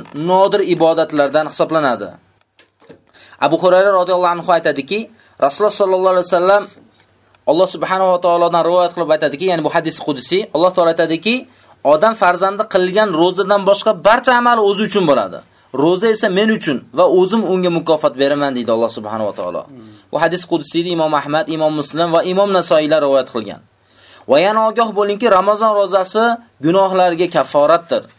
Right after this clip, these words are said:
Speaker 1: Abu Hurayra roziyallohu anhudan rivoyat qilingan hadisda Rasululloh sollallohu alayhi vasallam aytdilarki, "Besh vaqt namoz, juma namozi kelgusi jumagacha, Ramazon kelgusi Ramazonga qadar o'rtalarida sodir bo'lgan katta gunohlardan boshqa kichik gunohlar uchun kafforatdir", dedilar.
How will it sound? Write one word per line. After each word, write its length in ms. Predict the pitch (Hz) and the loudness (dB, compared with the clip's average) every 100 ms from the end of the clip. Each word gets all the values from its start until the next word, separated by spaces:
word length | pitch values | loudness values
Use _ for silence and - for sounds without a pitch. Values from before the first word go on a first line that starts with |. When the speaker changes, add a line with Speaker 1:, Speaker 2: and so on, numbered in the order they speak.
| _ _ _ _ _ - - | _ _ _ _ _ -20 -4
Speaker 1:
Abu 160 | 143 165 | -2 -2
Hurayra 380 | 180 185 202 214 | 0 4 4 4
roziyallohu 360 | 196 196 185 185 | 0 -2 -2 -2
anhudan 220 | 170 185 | 0 2
rivoyat 200 | 175 165 | 2 0
qilingan 240 | 170 160 | -4 -4
hadisda 340 | 151 131 - 165 196 _ _ _ - | -4 -4 -2 -2 -2 _ _ _ -4
Rasululloh 360 | - - 220 | -2 0 0
sollallohu 520 | - 208 202 196 202 | 0 2 2 4 4
alayhi 200 | 185 196 | 4 2
vasallam 280 | 190 196 185 | 2 0 0
aytdilarki, 500 | 180 180 170 165 220 220 - - - | -2 2 0 2 -2 -4 -8 -20 -8
"Besh 300 | 117 202 214 | 0 2 2
vaqt 220 | 220 - | 0 0
namoz, 320 | 190 196 214 - - - | 0 2 2 0 -6 -18
juma 300 | 131 160 214 | -6 -2 0
namozi 400 | 208 202 202 196 185 | 0 2 0 0 0
kelgusi 460 | 190 185 208 208 185 | 0 0 -2 -4 -4
jumagacha, 520 | 175 185 156 143 110 - _ _ - | 0 2 2 -2 -6 -8 _ _ -8
Ramazon 500 | - 156 196 202 233 | 0 2 2 0 -2
kelgusi 400 | 220 214 196 220 247 | -2 -2 -2 0 2
Ramazonga 480 | 208 196 185 175 | 2 2 0 -2
qadar 320 | 160 165 147 120 - - | -2 0 0 0 -6 2
o'rtalarida 680 | 185 196 214 208 208 196 226 | 4 4 4 4 4 2 -2
sodir 360 | 214 202 220 | 2 2 2
bo'lgan 440 | 202 196 196 226 247 - - _ | -2 0 0 0 -2 -8 -20 _
katta 300 | - 202 - | -2 -2 0
gunohlardan 680 | 208 208 202 196 185 190 180 | 0 2 2 4 2 0 0
boshqa 260 | 175 180 196 185 | -2 0 -4 -4
kichik 220 | - 190 | -8 -6
gunohlar 380 | 175 190 175 180 | -2 0 2 2
uchun 240 | 170 170 156 | 0 -4 -4
kafforatdir", 600 | 151 135 131 143 151 151 | -2 0 2 2 0 -2
dedilar. 380 | 135 123 110 92 | -2 -2 -2 -4